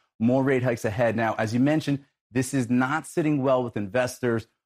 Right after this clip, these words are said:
Markets are starting to price in a greater chance of higher interest rates, including, Abby, perhaps another fifty basis point interest rate hike later this month. <laughs>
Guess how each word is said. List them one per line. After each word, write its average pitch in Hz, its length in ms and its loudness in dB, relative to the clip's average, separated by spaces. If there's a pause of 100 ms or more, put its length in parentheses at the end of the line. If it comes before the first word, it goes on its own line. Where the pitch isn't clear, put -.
Markets 135 520 0
are 139 80 0
starting 135 380 0
to 131 80 -4
price 131 440 -2
in 123 340 0
a 120 120 -2
greater 151 520 -6
chance 131 420 -2
of 113 140 -2 (160)
higher 147 340 -2
interest 139 400 0
rates, 107 260 0
including, 156 680 2
Abby, 107 300 -2
perhaps 139 480 -4 (280)
another 139 600 2
fifty 175 460 -6
basis 151 420 -2
point 135 320 -2
interest 139 320 -2
rate 117 180 -2
hike 113 300 -2 (240)
later 113 320 0
this 101 180 -4
month. 87 180 -6 (300)
<laughs> - 800 2